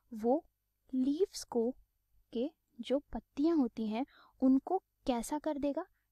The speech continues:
डार्क ग्रीन इन कलर कर देगा, यानी जो हरापन है पत्तियों का वो बहुत ही ज़्यादा क्या हो जाएगा? गाढ़ा हो जाएगा। ओके,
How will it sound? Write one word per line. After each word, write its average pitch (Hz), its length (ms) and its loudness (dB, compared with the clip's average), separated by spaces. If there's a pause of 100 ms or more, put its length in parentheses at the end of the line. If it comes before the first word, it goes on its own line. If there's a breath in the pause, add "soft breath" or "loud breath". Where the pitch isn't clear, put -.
डार्क 277 680 -4
ग्रीन 254 400 8
इन 311 120 8 (120)
कलर 233 240 4
कर 214 180 -6
देगा, 208 300 -8 (400)
यानी 233 400 2 (260)
जो 277 160 2
हरापन 320 580 -2
है 311 120 2
पत्तियों 254 460 -2
का 240 160 -4
वो 269 160 0 (140)
बहुत 226 320 -8
ही 330 80 -4
ज़्यादा 240 300 -2
क्या 254 180 -6
हो 240 100 -2
जाएगा? 220 380 -4 (460)
गाढ़ा 220 320 0
हो 208 120 -4
जाएगा। 196 340 -8
ओके, - 480 -8